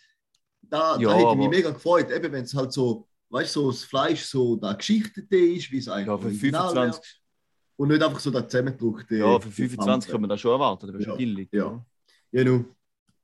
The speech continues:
Speaker 2: Ja, nu.
Speaker 1: Enttäuschung von der
Speaker 2: Du,
Speaker 1: Woche.
Speaker 2: jetzt weisst du es. Ja, fair, das kann ich verstehen.
Speaker 1: Ja.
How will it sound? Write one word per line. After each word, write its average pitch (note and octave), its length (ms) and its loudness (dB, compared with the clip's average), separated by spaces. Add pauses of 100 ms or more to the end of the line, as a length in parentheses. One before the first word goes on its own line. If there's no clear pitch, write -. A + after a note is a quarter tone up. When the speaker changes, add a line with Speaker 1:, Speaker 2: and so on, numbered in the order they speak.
Speaker 2:
Ja, B2 140 2
nu. B2+ 80 4
Speaker 1:
Enttäuschung C3 260 -2
von A#2+ 120 -6
der G#2 80 -4
Speaker 2:
Du, F#3 120 2
Speaker 1:
Woche. D#2+ 240 -6 (200)
Speaker 2:
jetzt B2 220 -4
weisst A2+ 280 0
du A2+ 60 -12
es. - 300 -18
Ja, G#2 320 -6
fair, A#2 240 0
das A#2 120 -6
kann A2+ 140 -4
ich G#2 60 -10
verstehen. G2+ 420 -12 (500)
Speaker 1:
Ja. F2+ 120 -18